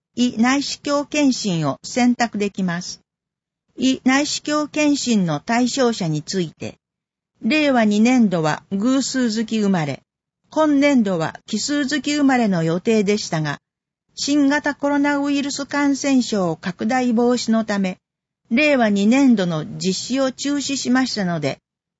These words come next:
今年度の対象者を偶数月生まれとしています。二千円。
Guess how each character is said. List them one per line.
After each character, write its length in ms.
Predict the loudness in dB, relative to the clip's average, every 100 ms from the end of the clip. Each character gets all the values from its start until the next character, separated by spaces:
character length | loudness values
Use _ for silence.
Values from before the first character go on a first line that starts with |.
| _ -4
今 300 | 0 2 2
年 220 | 2 2
度 100 | 2
の 160 | -2
対 280 | -2 0 0
象 260 | 0 0 0
者 260 | -2 -4
を 60 | -4 _ _
偶 240 | -4 -2
数 240 | -4 -4 -4
月 320 | -4 -6 -6
生 120 | 0
ま 140 | 2 2
れ 100 | 0
と 160 | -4
し 120 | -8
て 80 | -4
い 140 | -4 -2
ま 160 | -6
す。 220 | -6 -10 _ _ _ _ _ _ _ _ _ _
二 140 | 0 0
千 360 | 2 4 4
円。 220 | 2 -4